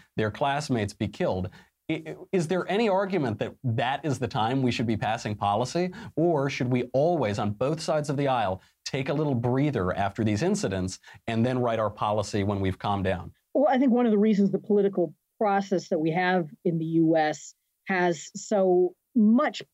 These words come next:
Speaker 2: sort of process to it, um, is precisely to force that kind of deliberation, uh, and that cooling down. You know, typically you've gotta go through two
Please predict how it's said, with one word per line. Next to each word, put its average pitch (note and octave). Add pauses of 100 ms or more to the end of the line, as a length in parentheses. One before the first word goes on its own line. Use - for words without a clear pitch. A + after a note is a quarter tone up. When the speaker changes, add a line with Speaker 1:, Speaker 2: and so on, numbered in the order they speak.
Speaker 2:
sort A#3
of G3
process C4
to A4
it, F3 (400)
um, F#3+
is G#3
precisely A#3
to F#3 (120)
force C4
that F#3
kind F#3
of D#3+
deliberation, D#3+ (320)
uh, D#3+
and F3+
that E3
cooling E3+
down. C#3+
You D3+
know, D3
typically E3+
you've E3
gotta D#3+
go F3
through F3+
two B3